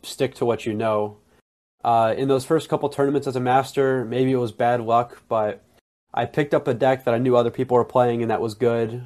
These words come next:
and I did okay. Like, I got points, but I didn't make day two. This was back in the old top thirty-two, so it was a little bit harder, but it was still kinda, like, I wasn't performing very well. And then I would say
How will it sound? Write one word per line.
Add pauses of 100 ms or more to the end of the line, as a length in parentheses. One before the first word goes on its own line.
and
I
did
okay.
Like,
I (180)
got
points,
but
I
didn't
make
day
two. (680)
This
was
back
in
the
old (120)
top
thirty-two,
so
it
was
a
little
bit
harder,
but (420)
it
was
still
kinda,
like,
I
wasn't
performing
very
well. (560)
And
then (300)
I
would
say